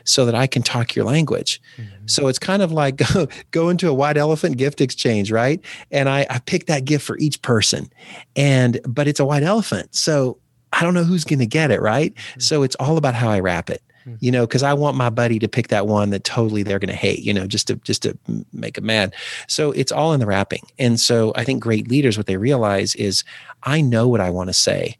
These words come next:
Speaker 2: Mm-hmm.
Speaker 1: but how I say it has to be adapted. And I have to get agile in how I do that because the message, the message,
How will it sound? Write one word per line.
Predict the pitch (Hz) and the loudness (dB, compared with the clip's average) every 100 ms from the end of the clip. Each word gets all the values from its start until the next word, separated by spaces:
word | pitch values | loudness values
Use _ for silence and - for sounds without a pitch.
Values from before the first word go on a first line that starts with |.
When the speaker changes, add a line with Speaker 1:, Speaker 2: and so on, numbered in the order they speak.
| _ 117 | _ -20
Speaker 2:
Mm-hmm. | - 120 | -20 -8
Speaker 1:
but | 107 98 | -4 -2
how | - 120 131 | -2 0 2
I | 135 135 135 _ | 0 -2 -8 _
say | - - 107 | -4 0 0
it | 98 | -2
has | 98 98 | -4 -4
to | - | -4
be | 110 107 | -4 -4
adapted. | 101 - 104 104 107 - - | -4 -2 0 2 0 -4 -4
And | |
I | 95 | -2
have | 101 | -2
to | 107 | -4
get | - | -6
agile | - 117 120 104 | -2 0 2 2
in | 92 | 0
how | 92 | -4
I | 90 | -6
do | 82 123 | 0 2
that | 120 90 - - - - | 2 0 -4 -10 -18 -6
because | 113 - 110 | -4 0 -2
the | 101 | -2
message, | 101 113 135 - 95 - - _ _ _ _ _ _ - | 0 0 0 0 -2 -4 -8 _ _ _ _ _ _ -2
the | 104 | 0
message, | 113 127 127 117 | 2 2 2 0